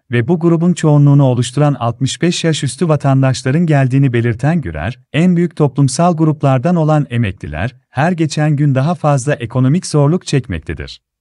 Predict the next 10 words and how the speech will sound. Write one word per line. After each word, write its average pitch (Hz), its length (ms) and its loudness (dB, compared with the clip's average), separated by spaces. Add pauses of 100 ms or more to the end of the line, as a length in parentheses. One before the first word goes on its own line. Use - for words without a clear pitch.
(1200)
Ülkemizde 127 600 2
sekiz 143 360 -2
milyon 160 320 2
emekli 127 420 0
açlık 156 340 -2
sınırının 135 460 2
altında 156 440 0
emekli 131 440 0
aylığı 160 300 2
almaktadır. 82 680 -6